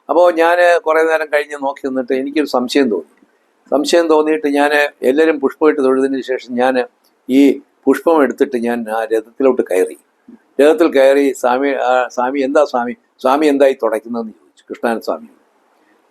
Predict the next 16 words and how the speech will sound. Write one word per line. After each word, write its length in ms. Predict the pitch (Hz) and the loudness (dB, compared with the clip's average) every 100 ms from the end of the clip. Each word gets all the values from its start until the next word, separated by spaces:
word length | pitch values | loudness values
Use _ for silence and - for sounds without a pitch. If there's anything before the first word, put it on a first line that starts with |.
| - | -4
അപ്പോൾ 140 | 107 117 | 0 0
സ്വാമിജി, 400 | 113 110 127 123 | 0 0 2 0
കൃഷ്ണാനന്ദ 400 | - 143 143 143 | -2 0 0 0
സ്വാമി 240 | 139 139 | -2 0
ഈ 160 | 139 135 | -2 -2
മുണ്ട-, 320 | 127 123 131 - _ _ | -2 0 0 -2 _ _
ഈ, 140 | 127 143 | 0 2
ആ, 420 | 123 123 123 120 | 4 4 2 0
എസ് 160 | 117 | -2
എൻ 80 | 143 | 0
കോളേജിനടുത്തുണ്ടായിരുന്നതാണ്. 1000 | 139 143 135 123 - 120 113 107 101 98 | 2 2 0 -2 -4 -4 -2 -4 -8 -16
അദ്ദേഹം 280 | 101 117 113 - _ _ - | -6 -6 -6 -12 _ _ -4
ഇവിടെ 260 | 120 123 123 | 2 4 2
പോലീസ്, 500 | 127 131 139 139 135 | 0 0 0 0 -2
ആ, 100 | 123 | 0
പ-, 300 | 120 120 | 0 -2